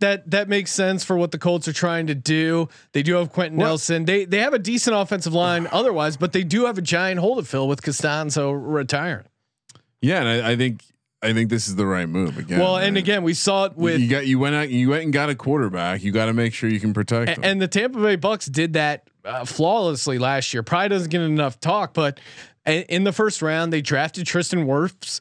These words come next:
Speaker 2: Yeah.
Speaker 1: He started every game, and, and giving Brady
Speaker 2: It mattered.
Speaker 1: pressure was a huge part of them making that Super Bowl run.
Speaker 2: Yeah, it definitely mattered.
Speaker 1: And, uh, fuck Carson Wentz.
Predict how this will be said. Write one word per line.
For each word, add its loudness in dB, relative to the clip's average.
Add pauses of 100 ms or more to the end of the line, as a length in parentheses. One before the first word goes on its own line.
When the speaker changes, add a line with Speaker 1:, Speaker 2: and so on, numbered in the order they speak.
Speaker 2:
Yeah. 2
Speaker 1:
He 2
started 0
every 2
game, 0
and, 0
and 0
giving 0
Brady 2
Speaker 2:
It 0
mattered. 2
Speaker 1:
pressure 0 (280)
was 0
a -4
huge -2
part 2
of -4
them 2
making -2
that -2
Super 0
Bowl 2
run. 0 (160)
Speaker 2:
Yeah, 0
it 0
definitely 0
mattered. -2 (1160)
Speaker 1:
And, 0
uh, 0
fuck -2
Carson -2
Wentz. -2